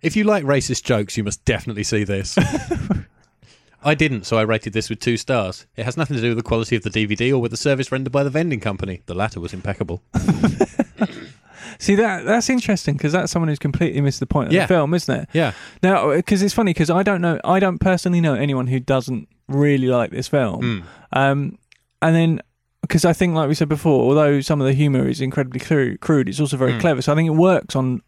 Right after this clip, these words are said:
Speaker 2: a multitude of levels. And I think
Speaker 1: Yes.
Speaker 2: if, you know, you're gonna get something out of it, no matter what, what way you approach it.
Speaker 1: Sorry, this chair is significantly less comfortable than my usual. <laughs> Um,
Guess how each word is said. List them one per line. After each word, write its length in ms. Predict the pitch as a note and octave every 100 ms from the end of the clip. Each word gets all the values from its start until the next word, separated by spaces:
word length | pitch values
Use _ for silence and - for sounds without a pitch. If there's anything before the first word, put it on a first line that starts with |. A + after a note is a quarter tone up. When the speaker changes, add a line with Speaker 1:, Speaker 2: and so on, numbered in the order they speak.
| _
Speaker 2:
a 60 | C#3
multitude 800 | D3 E3 D#3+ - C3 - C3 A#2
of 100 | C#3+
levels. 480 | C#3 - - - - _ _ _ - - - - - _
And 120 | C3+
I 60 | D3
think 180 | D#3 B2+
Speaker 1:
Yes. 160 | C3+
Speaker 2:
if, 80 | -
you 160 | D#3+ D3
know, 80 | C3+
you're 160 | C#3+
gonna 180 | F3 D#3+
get 240 | C#3+ -
something 300 | - C#3 C3+
out 160 | C#3 A#2+
of 80 | -
it, 120 | -
no 80 | C3+
matter 240 | C3 C3 C3
what, 240 | C3+ - - -
what 300 | C#3+ B2 - _ -
way 160 | D3
you 160 | C3+ B2+
approach 400 | - C3+ C3+ -
it. 260 | A#2+ -
Speaker 1:
Sorry, 200 | - G2
this 160 | F#2+ G#2+
chair 140 | A2
is 80 | G2
significantly 540 | - G2 F#2+ - F#2 F#2+
less 180 | F#2+
comfortable 360 | - G#2 - F#2+
than 140 | F2+
my 100 | F#2+
usual. 420 | G2+ A2 - G#2+ - G3+ -
<laughs> 260 | - A#2+ E3
Um, 260 | B2 B2